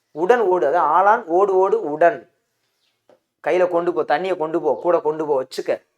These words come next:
தண்ணியை கூட கொண்டு போய் வச்சுக்க, ஓடு, ஓடு, ஓடு, ஓடு, ஓடு அப்படிங்கிற மாதிரி இதுவும் ஈஸி தான். அது ஆனவன், ஆவான், ஆகின்றவன்.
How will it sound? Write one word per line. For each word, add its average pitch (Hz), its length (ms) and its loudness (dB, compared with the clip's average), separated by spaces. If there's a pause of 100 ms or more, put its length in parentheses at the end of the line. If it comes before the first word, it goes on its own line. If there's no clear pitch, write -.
(100)
தண்ணியை 143 240 -6
கூட 143 180 -4
கொண்டு 143 180 -10
போய் 151 160 -6
வச்சுக்க, - 240 -12
ஓடு, 165 280 0
ஓடு, 180 200 4
ஓடு, 180 240 2
ஓடு, 185 260 -2
ஓடு 202 340 -4
அப்படிங்கிற 147 300 -10
மாதிரி 170 200 -8 (360)
இதுவும் 160 280 -8
ஈஸி 123 120 -16
தான். 120 180 -16 (460)
அது 180 120 0
ஆனவன், 160 600 0
ஆவான், 147 560 2
ஆகின்றவன். 131 640 -2